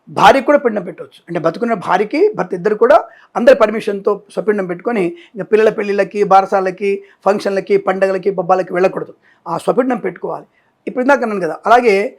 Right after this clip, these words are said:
శ్రావణ ఏకాదశిన గోదాన ప్రత్య-, గోదానం చేసుకోవాలి. శ్రావణ మాసంలో గోదానం చేసుకోవాలి. ఏకాదశి రోజు చేసేటువంటి దానాలకి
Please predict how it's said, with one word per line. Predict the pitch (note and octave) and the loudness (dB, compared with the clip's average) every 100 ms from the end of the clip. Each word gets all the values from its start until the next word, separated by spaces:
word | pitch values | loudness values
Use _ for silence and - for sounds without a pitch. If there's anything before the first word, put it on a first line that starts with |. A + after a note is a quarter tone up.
| _ _ - | _ _ 0
శ్రావణ | G3+ A#3 D4+ | 6 6 6
ఏకాదశిన | C#4 B3+ A#3 G#3+ F#3+ G#3+ G3+ B3 - D#3+ | 8 6 6 2 2 0 2 0 -2 2
గోదాన | G3 G#3+ G#3+ G3+ | 6 6 6 2
ప్రత్య-, | F#3+ D#3 - - F3 | -8 -12 -14 -2 4
గోదానం | A3+ A3 E3+ | 6 6 2
చేసుకోవాలి. | F3 - - - _ _ _ _ _ | -10 -12 -14 -16 _ _ _ _ _
శ్రావణ | F#3 G3+ G3+ | 2 4 2
మాసంలో | G3 G#3 G3 | 0 -2 -2
గోదానం | F#3+ G#3+ F#3+ E3+ | 0 2 0 -4
చేసుకోవాలి. | F3 F#3 D#3+ - _ _ F#3+ A#3+ | -12 -12 -12 -16 _ _ 2 4
ఏకాదశి | C4+ C#4+ D4 C4 | 6 6 6 4
రోజు | C4 A#3+ | 2 2
చేసేటువంటి | B3 A#3+ G#3+ A3+ G3 F#3 | 2 2 2 0 0 0
దానాలకి | F3 G#3+ G3+ G3 F#3+ | 2 2 2 0 -2